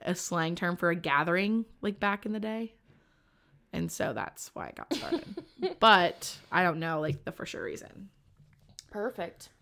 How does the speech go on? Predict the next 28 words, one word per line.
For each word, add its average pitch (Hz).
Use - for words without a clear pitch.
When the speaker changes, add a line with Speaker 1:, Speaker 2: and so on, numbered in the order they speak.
Speaker 1:
Um, 196
so 294
the 240
Scripps 320
National 285
Spelling 214
Bee 165
is 190
a 180
nonprofit 202
annual 220
competition 202
currently 226
held 190
over 175
every 202
Memorial 214
Day 190
weekend 202
in -
our 214
great 214
nation's 233
capital 170
of 190
Washington, 208
D 226
C. -